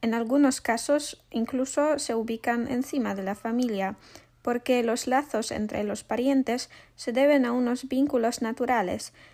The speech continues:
y de esta manera me parece que los amigos constituyen algo más puro en su esencia, porque su dedicación es voluntaria. Es que cuando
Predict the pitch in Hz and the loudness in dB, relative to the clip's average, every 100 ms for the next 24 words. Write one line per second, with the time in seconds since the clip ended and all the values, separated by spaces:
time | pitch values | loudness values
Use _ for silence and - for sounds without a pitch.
0 | _ _ - 226 226 - 240 247 269 - | _ _ -6 -4 -2 -2 0 2 0 0
1 | 254 220 208 269 247 262 240 233 - 240 | 0 0 0 2 2 2 0 0 0 0
2 | 294 - 262 - 214 208 - 220 247 262 | 0 0 -2 -2 -2 -2 -2 -2 0 0
3 | 240 - 214 226 226 226 247 247 240 - | -2 -4 -6 -4 -6 -4 -2 -2 -2 -2
4 | 226 226 233 233 269 285 - 220 220 208 | -4 -4 -2 0 0 0 -4 -2 0 0
5 | 208 226 220 214 - 262 247 - 196 196 | -2 -4 -2 -2 -2 -4 -4 -4 -6 -6
6 | - - - _ - 220 - 233 226 226 | -10 -20 -20 _ -4 -4 -2 -2 -2 -2
7 | 214 214 226 220 233 247 247 285 269 214 | -2 -2 -2 -2 -4 -4 0 2 0 -4
8 | 214 233 - - 214 214 202 - - _ | -6 -6 -6 -4 -4 -4 -4 -6 -10 _
9 | _ _ _ _ _ _ _ _ _ - | _ _ _ _ _ _ _ _ _ -14
10 | 262 - 254 - 254 294 320 | -12 -10 -8 -2 0 2 2